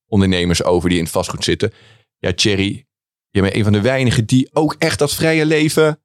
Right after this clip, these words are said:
eh, pakt. En jij bent ook gewoon, ehm,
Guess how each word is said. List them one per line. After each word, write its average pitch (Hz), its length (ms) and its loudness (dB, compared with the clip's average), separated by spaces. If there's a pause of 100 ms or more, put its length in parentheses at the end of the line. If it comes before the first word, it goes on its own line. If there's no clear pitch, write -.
(140)
eh, 139 340 0 (160)
pakt. 143 380 -2
En 135 80 -2
jij 135 200 2
bent 202 260 0
ook 147 160 2
gewoon, 117 480 0 (380)
ehm, 104 640 2